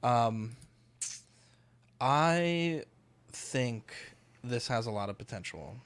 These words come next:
to be fucking incredible. Like, that posability there, pretty fucking solid. I don't think there's many one six scale figures that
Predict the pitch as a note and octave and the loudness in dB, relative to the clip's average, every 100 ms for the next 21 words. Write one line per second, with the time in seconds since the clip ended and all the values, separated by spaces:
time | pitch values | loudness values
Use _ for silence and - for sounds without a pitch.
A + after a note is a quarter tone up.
0 | - A2+ A2+ G#2+ G2+ F2+ - G#2 - G2 | -10 -8 -6 -6 -6 -8 -4 -6 -6 -12
1 | F#2 - E2 B1+ B1 B1+ - - A2+ B2 | -10 -8 -8 -8 -10 -12 -12 -12 -2 2
2 | B2 - C3+ A#2+ A#2+ B2+ C#3 D3 D3+ - | 2 2 -2 0 0 2 2 2 2 -2
3 | _ _ _ _ _ _ _ _ - E3 | _ _ _ _ _ _ _ _ -2 2
4 | C#3+ - A2+ G2 - F#2 F2 F2 B2 A#2+ | 2 2 0 0 -6 -6 -4 -2 0 0
5 | A#2+ A#2+ G#2+ A#2 A2 G2+ G2+ - G#2+ - | -4 -4 -4 -4 -2 -4 -6 -8 -10 -6
6 | F#2+ - F#2+ F#2+ G2 F#2+ F#2+ | -6 -6 -8 -10 -10 -6 -6